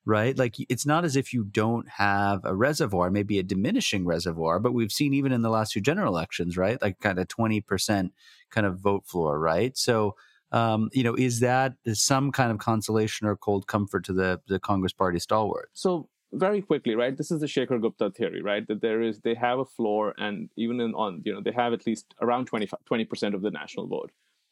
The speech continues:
Speaker 2: But this whole floor theory is based on their performance in the last election.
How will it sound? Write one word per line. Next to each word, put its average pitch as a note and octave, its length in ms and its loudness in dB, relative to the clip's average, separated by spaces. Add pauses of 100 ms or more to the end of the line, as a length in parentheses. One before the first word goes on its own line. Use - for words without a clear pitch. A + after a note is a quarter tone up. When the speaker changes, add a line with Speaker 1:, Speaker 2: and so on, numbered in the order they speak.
(200)
Speaker 2:
But F3 140 -2
this A3+ 140 -2
whole A#3+ 200 -2
floor D#3+ 400 -2
theory D#3 400 0
is C#3 160 -2
based B2+ 340 -2
on C#3+ 140 -2
their C#3 140 0
performance C3 480 -2
in C#3 60 -2
the C#3 100 0
last D3+ 320 -2
election. - 500 -4